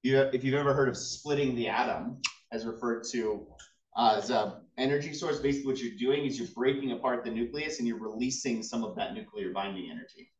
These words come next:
So you'll, you'll notice that even for something where you've got an integer number of, um, of protons plus neutrons,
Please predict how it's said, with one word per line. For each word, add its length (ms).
So 600
you'll, 360
you'll 160
notice 320
that 120
even 380
for 180
something 420
where 120
you've 240
got 160
an 160
integer 480
number 540
of, 420
um, 640
of 420
protons 460
plus 260
neutrons, 840